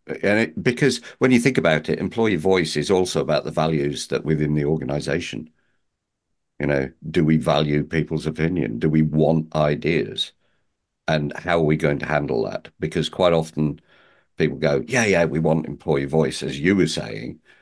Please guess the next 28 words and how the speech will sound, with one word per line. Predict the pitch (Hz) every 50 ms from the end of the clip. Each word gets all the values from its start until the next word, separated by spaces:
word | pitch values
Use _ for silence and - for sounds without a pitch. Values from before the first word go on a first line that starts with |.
| _ _ _ _ -
and | - 87
then | 92 90 90
all | 90 92 90
this | 87 80 -
stuff | - - - 107 -
starts | - - 82 78 73 - -
coming | - - - - 62
out. | 71 80 80 -
No | 92 90
one | 90 90 87 80
does | 95 92 -
anything | 82 - 120 117 - - 107
with | 107 104 101
it. | 113 - - _ _ _ _ _ _ _ _ _ _ _ _
And | 73 76 76 71 71 69 - -
what | - 85 85 - - -
happens | 98 95 - - 82 76 - -
then | 104 98 90 80 64 65 69 67 - - _ _ _ _ _ -
is | - 69 65 - - -
we | - 67
end | 67 62 58 60
up | - -
with | - 67 65 -
silence | - - 64 62 60 57 - -
'cause | - - - -
everybody's | - - - - - - - -
going, | - - - -
"Well, | -